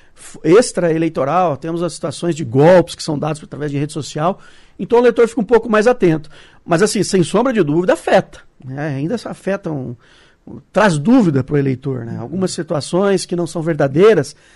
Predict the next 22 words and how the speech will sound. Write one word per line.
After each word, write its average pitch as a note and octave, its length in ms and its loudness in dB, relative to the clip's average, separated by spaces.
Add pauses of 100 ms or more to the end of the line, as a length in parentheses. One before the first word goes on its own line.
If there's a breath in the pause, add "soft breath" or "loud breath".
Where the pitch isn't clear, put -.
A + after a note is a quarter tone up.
(320 soft breath)
aí D3+ 140 -6
o F3+ 60 -6
eleitor F#3+ 320 0
precisa, F#3+ 340 -6
"Poxa, - 300 -8
será F3+ 260 -4
que - 80 -12
isso D#3 140 -8
é - 20 -8
verdade?" D3 500 -2 (460 soft breath)
É, D#3 140 -6
então, F#3+ 160 -6
porque - 120 -10
o B3 40 6
eleitor A#3+ 260 2
é, F#3+ 400 2
acaba F#3+ 300 -6
fazendo F3+ 320 -2
um, D#3 420 -4
uma D3 180 -4
análise D#3+ 340 0
criteriosa, F3 840 2